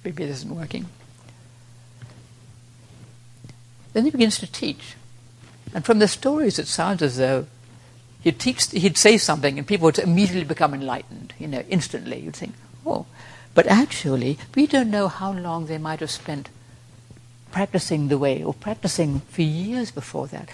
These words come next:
Some of them had been training for many years in other traditions. They hear the Buddha and something just clicks. "Ah, that's what I've been looking for," you know.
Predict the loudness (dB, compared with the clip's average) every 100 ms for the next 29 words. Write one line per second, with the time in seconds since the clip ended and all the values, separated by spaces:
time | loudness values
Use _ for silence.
0 | -18 -6 -2 2 2 0 -2 -4 -4 -4
1 | -6 -12 -20 -20 -20 -20 -20 -4 0 2
2 | 2 2 2 2 0 0 2 0 -2 -10
3 | -20 -20 -20 -8 0 2 4 4 2 0
4 | 0 -2 -6 -8 -12 -16 -2 -2 2 2
5 | 2 4 2 2 -4 -8 -8 -6 -2 0
6 | 0 0 -2 -2 -2 -2 -4 -8 -12 -20
7 | -20 -20 -20 -8 -6 -6 -8 -16 -20 -20
8 | -12 -6 -4 -2 -2 -2 -2 -4 -8 -10
9 | -12 -12 -16 -12 -10 -10